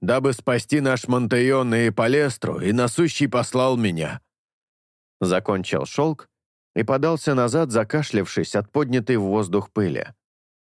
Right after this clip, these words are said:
«Так что мне помощи от иносущего ждать не приходится. Помощь я сам и есть», добавил он, обращаясь отчасти к себе самому, отчасти к толпе коленопреклонных оборванцев вокруг.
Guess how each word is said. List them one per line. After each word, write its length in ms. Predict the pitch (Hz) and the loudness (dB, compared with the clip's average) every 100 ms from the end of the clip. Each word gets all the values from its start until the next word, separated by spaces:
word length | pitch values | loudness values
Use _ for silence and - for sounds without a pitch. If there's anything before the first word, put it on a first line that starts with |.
| _ _ _ | _ _ _
«Так 240 | - 143 - | 0 0 0
что 360 | - 147 131 90 | 0 0 0 -2
мне 280 | 82 110 135 | -2 0 2
помощи 420 | 135 151 139 - | 2 0 0 0
от 140 | 135 139 | 0 2
иносущего 680 | 139 127 156 147 147 139 | 0 0 0 0 2 2
ждать 280 | 123 139 135 | 2 2 2
не 80 | 139 | 0
приходится. 840 | 127 135 175 165 101 - 76 147 - _ _ _ | 0 2 2 2 0 -4 -8 -8 -16 _ _ _
Помощь 600 | - 156 156 127 - - - _ _ | 0 2 2 0 -4 -12 -20 _ _
я 260 | - 120 143 | 0 2 2
сам 300 | - 135 127 | 2 0 2
и 60 | 131 | 2
есть», 480 | 156 113 - - - _ _ _ _ _ _ _ - | 2 0 -4 -16 -20 _ _ _ _ _ _ _ -4
добавил 500 | 82 85 85 78 65 | -2 0 0 0 0
он, 240 | 131 147 - _ _ _ - | -2 -2 -8 _ _ _ -6
обращаясь 640 | 98 110 135 - 185 160 | -2 0 0 0 0 0
отчасти 500 | 151 113 - 151 - | -2 -2 -2 -2 -2
к 60 | 92 | -4
себе 300 | - 92 90 | -2 0 0
самому, 540 | - 78 67 95 156 - _ _ _ _ | -2 -4 -2 -2 -2 -4 _ _ _ _
отчасти 760 | - 151 - 160 160 - 135 127 | -6 -6 -2 -2 -2 -2 -4 -4
к 80 | - | -4
толпе 340 | 92 85 156 | -2 -2 -2
коленопреклонных 1000 | 156 113 107 101 85 82 - 135 131 123 127 | -2 0 2 0 -2 -2 0 0 0 -2 -2
оборванцев 760 | 104 98 78 78 78 87 80 | -2 -2 -2 -2 -2 -4 -4
вокруг. 600 | 71 76 - - - - | -4 -6 -6 -12 -14 -20